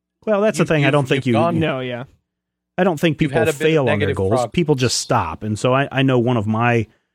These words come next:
Speaker 1: goals this year is to be less lazy and to pour even more work and energy into, although I don't,
Speaker 3: You're
Speaker 1: I think
Speaker 3: crazy,
Speaker 1: you're
Speaker 3: man.
Speaker 1: supposed to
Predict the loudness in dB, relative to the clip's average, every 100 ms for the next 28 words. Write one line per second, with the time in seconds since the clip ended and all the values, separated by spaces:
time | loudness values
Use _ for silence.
0 | _ _ -4 0 0 0 0 -2 -2 -2
1 | -2 -4 -4 -4 -2 -4 -4 -4 -6 -6
2 | -8 -10 -12 -8 -8 -6 -6 -10 -14 -6
3 | 0 4 4 2 0 2 2 0 -2 -2
4 | -2 -2 -4 -6 -6 -6 -6 -6 -6 -2
5 | 0 0 2 0 -2 -8 -10 -2 0 2
6 | 2 2 4 2 2 0 0